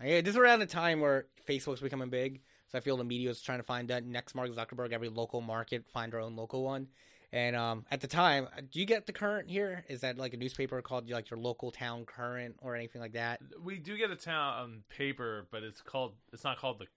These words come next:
Speaker 2: Current. It's like, ta-, I don't know. It's, it, I'm not sure what the
Speaker 1: So
Speaker 2: name of
Speaker 1: there's,
Speaker 2: it is.
Speaker 1: like, there was a
Speaker 2: Like, I
Speaker 1: town
Speaker 2: can see it in my face,
Speaker 1: Yeah.
Speaker 2: in my head. I
Speaker 1: So
Speaker 2: can
Speaker 1: in,
Speaker 2: see
Speaker 1: in
Speaker 2: it.
Speaker 1: our area, there's, like, the Current Eagle Township, Mays Landing,
Speaker 2: Mm-hmm.
Speaker 1: um, Ventnor, Atlantic City, all that. It's, like, the super small paper only for that town.
Speaker 2: Yep.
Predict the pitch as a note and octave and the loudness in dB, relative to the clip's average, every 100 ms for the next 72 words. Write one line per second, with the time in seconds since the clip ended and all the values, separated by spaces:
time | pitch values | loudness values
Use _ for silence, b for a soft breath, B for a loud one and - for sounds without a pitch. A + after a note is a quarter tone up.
0 | - G#2 G2+ F#2 F2 E2+ F2 F#2 F2+ - | -8 -6 -4 -6 -12 -18 -18 -18 -18 -14
1 | - F2 E2+ - - G2 F#2+ E2+ E2 E2 | -12 -12 -16 -16 -12 -8 -8 -8 -12 -12
2 | F2+ F2+ - - G#2+ F#2+ _ - A#2 A#2+ | -14 -14 -20 -16 -16 -16 _ -10 -6 -4
3 | A2+ A#2 G#2 - C#3+ G3+ G3+ F#3+ A3+ G3+ | -4 -6 -10 0 8 10 10 10 10 10
4 | G#3+ G#3+ F3+ A3 A3+ B3 A#3 G#3+ F#3 D3 | 8 8 8 8 8 4 2 4 2 4
5 | E3+ C3+ C3+ F3+ C#3 B2+ C#3+ A#2 G#2 G3 | 4 4 10 10 10 4 0 0 8 10
6 | F#3+ F3 G#3 F#3 G3+ G#3+ F#3 D#3+ D3+ D3 | 10 10 6 10 12 12 12 12 8 4
7 | B2+ - D3+ C3+ B2+ A#2 D3 C#3 - C3+ | 2 4 4 6 2 4 4 4 2 0
8 | A#2 A#2 A2 A#2 A#2+ A#2+ A#2+ A#2+ A#2+ A#2 | 0 -6 -6 -4 -4 -4 -4 -2 0 0
9 | A#2 A2+ A2+ C3+ D3 A2+ G#2+ A2 B2 B2+ | -2 -4 -8 -8 -6 -6 -6 -2 2 2
10 | B2+ A#2+ A#2 A2+ A#2 A2+ A2+ A#2 - A2+ | 0 -2 0 2 0 -4 -8 -10 -10 -6
11 | A#2 A2+ A2+ A2+ C3+ D3 C3 B2 C3 D#3 | -4 -4 -6 0 6 6 6 2 2 2
12 | D3+ E3+ - b b - A#3 - D#3+ C#3 | 2 -4 -10 b b 2 4 6 6 6
13 | C3+ C3 B2+ C#3 C3 B2 A2+ B2 A2 - | 0 -2 -4 -6 -4 -6 -4 -2 -2 -4